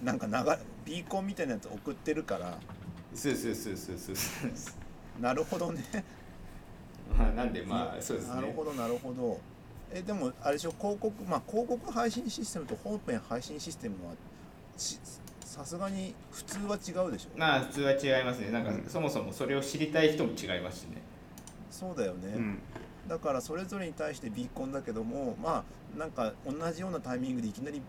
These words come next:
Speaker 1: ボワってくる可能性があると。
Speaker 2: そうです、そうです、そうです、そうです。
Speaker 1: ファーっていう状態ですと。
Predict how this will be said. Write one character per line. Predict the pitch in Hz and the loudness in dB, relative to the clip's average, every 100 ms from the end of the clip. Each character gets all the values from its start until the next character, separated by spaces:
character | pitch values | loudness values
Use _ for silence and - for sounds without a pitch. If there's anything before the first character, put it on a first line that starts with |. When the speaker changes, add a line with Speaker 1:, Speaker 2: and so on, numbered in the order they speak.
| - | -6
Speaker 1:
ボ | 247 | -4
ワ | - 156 | -2 -2
っ | |
て | - - | -2 -4
く | 151 | -4
る | 127 | -4
可 | - | -4
能 | 107 104 | -4 -4
性 | 117 | -2
が | 104 98 | 0 0
あ | |
る | 92 | -2
と。 | - - - - - | -8 -14 -14 -16 -12
Speaker 2:
そ | - 127 | 2 2
う | |
で | 90 | 4
す、 | |
そ | 95 | 0
う | |
で | 85 | -4
す、 | - | -4
そ | |
う | 80 | -8
で | |
す、 | - | -8
そ | |
う | 85 - 92 | -8 -8 -10
で | - | -12
す。 | - - 127 | -12 -12 -6
Speaker 1:
フ | |
ァ | 131 123 117 110 | -4 -2 -2 -4
ー | - | -6
っ | |
て | 107 123 | -6 -4
い | 107 | -4
う | |
状 | 98 101 - | -4 -6 -4
態 | 98 95 | -2 -2
で | 101 | -4
す | - | -6
と。 | - | -8